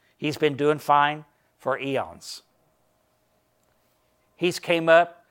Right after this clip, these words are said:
against people far more evil than anybody you've ever seen so far.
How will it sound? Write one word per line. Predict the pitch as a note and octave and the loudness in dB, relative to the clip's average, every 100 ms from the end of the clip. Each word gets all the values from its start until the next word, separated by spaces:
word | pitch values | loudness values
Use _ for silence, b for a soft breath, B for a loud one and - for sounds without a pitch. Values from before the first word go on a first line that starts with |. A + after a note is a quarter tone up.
| _ | _
against | C#3+ C3+ D#3+ - - | -8 -2 -2 -2 -6
people | E3+ E3 F3 E3+ D#3 - _ _ _ _ _ _ | -4 -2 0 0 0 -8 _ _ _ _ _ _
far | - E3 F#3+ G3+ | 4 6 8 6
more | G3+ F3+ F#3+ - | 2 2 2 -2
evil | D#3+ E3+ C#3+ B2+ B2 | -4 -2 -2 -4 -10
than | A#2+ A#2 | -10 -8
anybody | B2 C3+ B2+ B2+ C3 | -8 -8 -6 -6 -6
you've | B2 B2 | -8 -8
ever | B2+ A#2 | -8 -10
seen | - B2 A#2 | -12 -14 -14
so | - A2+ | -14 -14
far. | A2 - - | -14 -18 -18